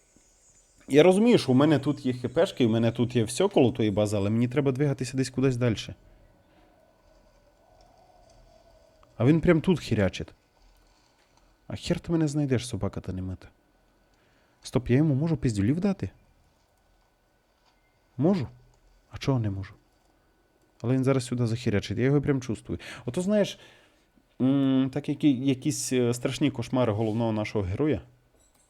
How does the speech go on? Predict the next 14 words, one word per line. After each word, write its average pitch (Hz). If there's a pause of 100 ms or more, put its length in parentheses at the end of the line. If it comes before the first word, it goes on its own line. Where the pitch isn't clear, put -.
(1300)
Бля, 107
я 101
тут -
і 139
білку 107
чую. 98 (2500)
Ладно, 131
в -
мене 120
ж 123
є 123
тут -
аптечка. - (3750)
Де? 131